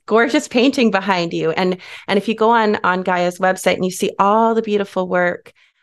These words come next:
um, that she's done that has, um, not only h-, has made the world more beautiful, um, through her art, but also the emotions that her art evokes in people. And Gaia, we had this conversation about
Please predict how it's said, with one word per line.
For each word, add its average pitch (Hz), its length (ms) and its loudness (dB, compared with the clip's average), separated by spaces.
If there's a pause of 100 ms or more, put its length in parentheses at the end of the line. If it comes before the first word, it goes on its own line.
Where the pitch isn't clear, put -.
(100)
um, 180 480 0
that - 180 0
she's 196 360 -2
done 180 420 2
that - 280 -4
has, 175 420 -4 (500)
um, 170 340 -4
not 262 160 0
only 330 240 2
h-, 233 180 -6
has 202 240 -2
made 185 300 2 (180)
the 185 80 0
world 247 320 2
more 190 160 0
beautiful, 175 680 -2 (120)
um, 160 420 -4 (200)
through 220 220 -2
her 202 200 -4
art, 180 300 -2
but 185 160 -4 (380)
also 254 280 0
the 233 140 0
emotions 175 760 0
that 175 260 -2
her - 300 -6
art 160 380 -2 (120)
evokes 170 500 -2
in 165 120 -2
people. - 640 -6
And 175 300 -4 (800)
Gaia, 220 300 2
we 233 140 -2
had 226 240 -4
this - 180 -6
conversation 170 840 -2
about 160 480 -4